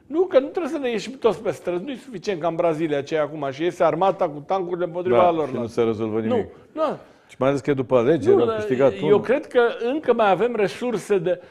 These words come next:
Speaker 1: de creație, de imaginație, de organizare, de,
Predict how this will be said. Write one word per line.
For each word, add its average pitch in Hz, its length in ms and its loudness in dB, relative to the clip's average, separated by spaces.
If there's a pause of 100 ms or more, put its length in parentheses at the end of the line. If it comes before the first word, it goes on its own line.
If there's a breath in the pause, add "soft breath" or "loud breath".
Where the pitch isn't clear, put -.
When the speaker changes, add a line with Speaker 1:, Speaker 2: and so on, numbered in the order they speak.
(160 loud breath)
Speaker 1:
de 175 120 0
creație, 185 640 2
de 160 140 -2
imaginație, 170 880 -2
de 147 120 -4
organizare, 170 800 2
de, 147 160 -8